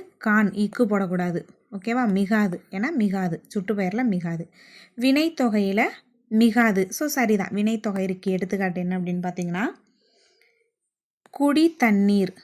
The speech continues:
குடி தண்ணீர் மிகாது. So, சரி, குடி தண்ணீர் மிகாது. திருவளர் செல்வன், இந்த திரும்ப கேட்டிருக்காங்க.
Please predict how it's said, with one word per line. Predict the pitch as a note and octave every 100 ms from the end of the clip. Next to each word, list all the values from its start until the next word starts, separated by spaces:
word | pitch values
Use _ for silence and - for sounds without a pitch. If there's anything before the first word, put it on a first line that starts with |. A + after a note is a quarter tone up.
| _ _ _
குடி | - A#3 A3 C4 F#4 - _ -
தண்ணீர் | G3 F#3+ F#3+ F#3+ F3+ -
மிகாது. | G3 G3 G3 F#3+ F3+ F3+ E3+ - _
So, | - A3+
சரி, | A3+ G#3 F3+ F3 - _ - - _ _ _ _ _
குடி | A3+ G#3+ A3
தண்ணீர் | - G3 G3 C4+ C#4+
மிகாது. | G#3 F#3+ G3+ F#3 F#3 D#4 - _ _ _ _ _
திருவளர் | - C4+ C#4+ D#4 C#4 B3 B3+ B3+
செல்வன், | G#3 F#3+ F#3+ F#3+ -
இந்த | G3+ G3+
திரும்ப | F#3+ A3+ G#3+ G#2+
கேட்டிருக்காங்க. | G3+ - F3+ F3 E3